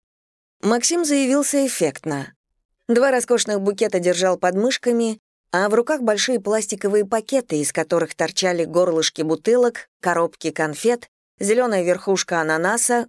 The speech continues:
гроздь бананов. Когда этот Дед Мороз предстал на нашем пороге, я растерялась, хотя и узнала его мгновенно. «Примите с благодарностью, с моей»,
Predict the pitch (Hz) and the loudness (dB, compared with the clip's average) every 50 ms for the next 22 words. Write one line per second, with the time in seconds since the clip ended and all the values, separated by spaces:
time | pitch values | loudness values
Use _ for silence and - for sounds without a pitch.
0 | _ - 175 160 190 185 190 196 190 180 175 165 160 180 185 185 180 170 156 139 | _ -10 -4 -2 0 2 2 0 0 -4 -6 -4 -2 0 0 0 0 -2 -2 -2
1 | 139 - - - - - _ _ _ _ _ _ _ _ _ _ _ _ _ _ | -6 -10 -12 -16 -18 -20 _ _ _ _ _ _ _ _ _ _ _ _ _ _
2 | _ _ _ _ - 220 220 208 214 208 190 202 190 180 175 202 190 196 185 185 | _ _ _ _ -2 -2 0 2 2 2 2 0 0 0 0 -2 0 0 0 0
3 | 190 196 185 180 - - - - 190 185 180 - - - 185 170 165 160 160 165 | 2 2 0 0 -2 -6 -4 -2 -2 -2 -2 -2 -2 -2 -2 -2 0 -2 -2 -2
4 | 170 160 - - 160 156 147 - 175 196 233 254 226 190 160 151 143 135 - _ | -2 -2 -2 -2 -4 -2 -2 -2 0 0 0 0 -2 0 -2 -2 -2 -4 -10 _
5 | _ _ _ _ - 170 175 196 202 196 196 196 196 196 - - 220 240 269 254 | _ _ _ _ -4 0 0 2 2 2 0 0 -2 -4 -2 -2 0 2 2 2
6 | 202 156 139 - - - 160 156 - 185 185 180 175 175 175 170 165 175 185 202 | 2 0 -2 -4 -4 -4 -6 -4 -2 0 0 0 0 0 -2 -2 -2 -2 -2 0
7 | 196 185 175 170 165 160 160 180 180 175 160 151 165 170 185 196 190 185 160 143 | 0 0 0 0 0 0 0 0 0 -2 -2 -4 -2 -2 0 0 0 0 -2 -2
8 | 143 143 143 139 135 - - _ _ _ _ _ _ _ _ _ _ _ _ _ | -4 -4 -6 -6 -8 -10 -14 _ _ _ _ _ _ _ _ _ _ _ _ _
9 | _ _ - - - 151 160 165 175 196 208 208 226 214 190 175 170 175 165 151 | _ _ -8 -4 0 0 0 2 2 0 0 0 0 0 0 2 0 2 2 2
10 | 156 147 147 156 175 180 180 185 180 175 - - 170 175 175 165 156 - _ _ | 0 2 2 2 2 2 2 0 -2 -2 -2 -2 0 0 0 0 -4 -8 _ _
11 | _ _ _ - - - 143 147 147 151 156 170 190 202 202 190 - - | _ _ _ -10 -8 -4 -2 0 0 2 2 2 2 2 0 -2 -8 -16